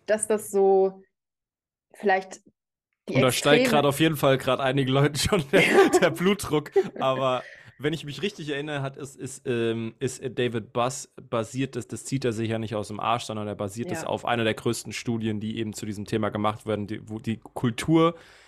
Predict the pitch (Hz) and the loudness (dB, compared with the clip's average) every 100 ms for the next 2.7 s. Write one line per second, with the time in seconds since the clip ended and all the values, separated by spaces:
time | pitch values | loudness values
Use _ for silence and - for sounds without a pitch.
0 | _ _ 131 123 113 110 - 135 139 139 | _ _ -2 0 0 -2 0 0 0 -2
1 | 120 110 - 113 - 110 101 98 101 104 | -4 -4 -2 -2 -4 -10 -10 -10 -10 -8
2 | 98 - 107 107 - - | -10 -8 -6 -6 -8 -16